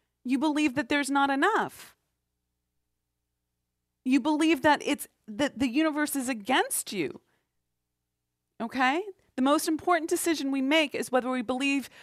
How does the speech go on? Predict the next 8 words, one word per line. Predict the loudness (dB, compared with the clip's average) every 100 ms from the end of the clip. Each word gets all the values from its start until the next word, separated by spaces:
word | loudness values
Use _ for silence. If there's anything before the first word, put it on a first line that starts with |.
| -10
we | -2 2
live | 2 2
in | 0
a |
friendly | -2 0 2 2 2 0 -4 _ _
or | 0 2
hostile | 6 6 6 -2 -4
universe. | -2 -2 0 0 -2